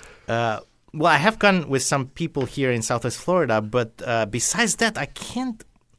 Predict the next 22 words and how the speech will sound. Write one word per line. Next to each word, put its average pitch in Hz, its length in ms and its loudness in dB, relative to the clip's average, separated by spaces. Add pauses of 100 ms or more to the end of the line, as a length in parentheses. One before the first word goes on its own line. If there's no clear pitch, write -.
(760)
I 127 100 -6
don't 214 220 0
ever 254 200 -2
remember 185 340 2
fishing 156 320 -4
with 131 120 -2
another 120 260 -2
conductor, 101 1000 -6 (760)
but, 107 340 -4
uh, 101 240 -4 (520)
I 120 80 0
get 165 120 2
a 190 60 4
feeling 175 460 2
you 139 760 0
have, 131 460 -2
you 120 160 -6
have 127 200 -6
had 123 180 -2
this 117 160 -4
answer 135 280 0
before. 92 600 -2